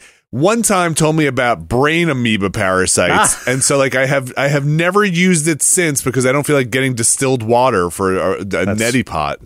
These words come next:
Speaker 2: Uh-huh. So I have to do that daily,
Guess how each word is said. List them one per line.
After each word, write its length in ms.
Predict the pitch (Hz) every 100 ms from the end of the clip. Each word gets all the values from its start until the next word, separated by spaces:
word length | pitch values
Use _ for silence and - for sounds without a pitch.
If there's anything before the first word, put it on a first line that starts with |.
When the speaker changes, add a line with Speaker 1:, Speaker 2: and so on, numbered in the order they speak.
| -
Speaker 2:
Uh-huh. 280 | 110 110 113 - _
So 140 | - 113
I 120 | 143
have 240 | 117 123
to 60 | 123
do 180 | 110 120
that 220 | 120 107
daily, 500 | 104 110 120 117 113